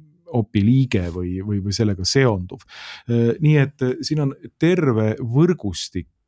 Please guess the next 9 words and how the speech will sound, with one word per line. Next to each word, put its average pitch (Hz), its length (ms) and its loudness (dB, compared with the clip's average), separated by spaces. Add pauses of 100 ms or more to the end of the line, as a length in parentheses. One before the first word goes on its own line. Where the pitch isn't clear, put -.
eh, 98 720 -2
organisatsioone, 107 1120 0
kes 95 200 -2
Eestis 147 560 0
omaenda 120 720 2
kodanike 98 640 -2
vastu 95 640 -2
levitavad, 95 920 -2 (100)
eh, 98 160 -4